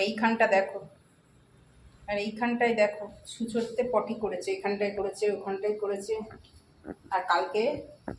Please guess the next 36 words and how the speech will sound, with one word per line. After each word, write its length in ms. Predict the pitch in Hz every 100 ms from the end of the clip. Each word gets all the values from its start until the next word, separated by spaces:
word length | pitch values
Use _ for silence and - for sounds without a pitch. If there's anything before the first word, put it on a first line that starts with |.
| - _ -
এই 60 | 180 -
খাঁচাটা 400 | 190 196 208 247 277 -
হাটের 240 | 190 202 -
থেকে 160 | 233 233
কিনে 200 | 214 190 185
নিয়ে 160 | 180 190
এসেছি, 280 | 196 - - - _ _ -
তো 40 | 180
এখানে 200 | 180 220 214
পেতে 200 | 185 185
রেখেছি, 340 | 185 214 208 - - - -
পড়েনি, 360 | 185 185 180 - - _ - -
চারিদিকে 400 | 185 175 190 196 190
আবার 140 | 190 -
পটি 180 | 175 202
করেছে, 240 | 175 160 170 196
দেখেছো? 280 | 269 254 208 - - - - - _ - - -
তো 60 | 208 202
চলো, 160 | 214 233
এখানে 180 | 226 233 233
কিছু 140 | 208 226
জামা 200 | 190 190
কাপড় 240 | - - 214
মেলে 160 | 196 214
দেওয়া 160 | 220 208 -
ছিল, 160 | 190 170 170 - - -
তো 40 | 190
এগুলোকে 360 | 180 196 208 208 208
ঘরে 180 | 190 185
নিয়ে 180 | 190 196 185
যাব, 140 | 190 233 285 - - - -
আর 60 | 180
ভিজেগুলো 420 | 160 180 185 185 214 202
এখন 140 | 214 196
মেলে 160 | 180 175
দেব। 120 | 156